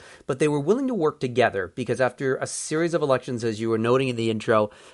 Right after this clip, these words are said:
there hadn't been a decisive political result that would have ejected former Prime Minister Benjamin Netanyahu from power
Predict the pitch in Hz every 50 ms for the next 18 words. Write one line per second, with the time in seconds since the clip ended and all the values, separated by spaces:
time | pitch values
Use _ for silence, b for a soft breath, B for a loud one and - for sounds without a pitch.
0 | B _ - 127 127 - - - 190 226 240 233 214 - 180 170 160 151 120 107
1 | 123 117 - - - - 113 123 127 117 - - 123 117 107 107 _ - - 120
2 | 110 117 113 113 107 - 120 113 110 104 101 113 110 101 95 113 107 98 90 -
3 | - B B B B B B - 107 117 113 110 110 110 110 - _ _ 254 170
4 | 123 120 123 113 123 110 110 110 98 95 107 127 139 139 - - 135 135 123 -
5 | - 135 127 120 123 120 120 - 123 117 113 113 110 110 107 104 - - 120 113
6 | 104 98 113 113 107 117 113 117 110 107 110 104 101 107 107 101 98 104 98 -
7 | - 101 95 - - 165 160 151 147 143 139